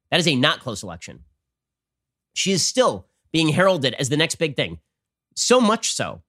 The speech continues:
that the Washington Post magazine printed an entire piece called The Power of Stacey Abrams. Despite losing the Georgia governor's race in two thousand eighteen, she has moved quickly to political prominence. Will she be the vice presidential pick for Democrats? They would be insane to do this. But maybe Biden's gonna do that.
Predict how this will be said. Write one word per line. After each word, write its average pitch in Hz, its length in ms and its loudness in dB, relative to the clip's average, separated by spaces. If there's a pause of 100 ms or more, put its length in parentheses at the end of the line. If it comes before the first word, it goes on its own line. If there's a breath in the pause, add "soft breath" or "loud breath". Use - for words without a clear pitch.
(380)
that 165 140 2
the 156 180 -2
Washington 202 560 0
Post 107 280 -4
magazine 117 520 -2 (460)
printed 214 300 2
an 160 100 0
entire 185 300 0
piece 180 180 -6
called 131 220 -4
The 123 60 -4
Power 214 420 0
of - 140 -8
Stacey 170 480 -4
Abrams. 90 460 -6 (420)
Despite 214 340 2
losing 185 280 0
the 123 60 -2
Georgia 127 280 -2
governor's 143 340 0
race 107 160 -6
in 123 80 -2
two 139 100 -6
thousand 127 260 -2
eighteen, 120 360 -4 (200)
she - 100 -6
has 147 80 0
moved 180 200 0
quickly 165 280 -4
to 113 60 -6
political 135 340 -2
prominence. 135 420 -4 (160)
Will 127 160 2
she 175 160 -2
be 139 200 -2
the 147 60 -2
vice 123 220 -4
presidential 127 460 -4
pick 143 220 -10 (280)
for - 80 -10
Democrats? 131 500 -2 (540)
They - 80 0
would 143 100 2
be 139 160 -2
insane 107 540 -4
to 98 80 -8
do 95 160 -6
this. 69 120 -12
But 110 220 -8
maybe 135 300 0
Biden's 180 280 0
gonna 208 140 0
do 208 140 -4
that. - 180 -8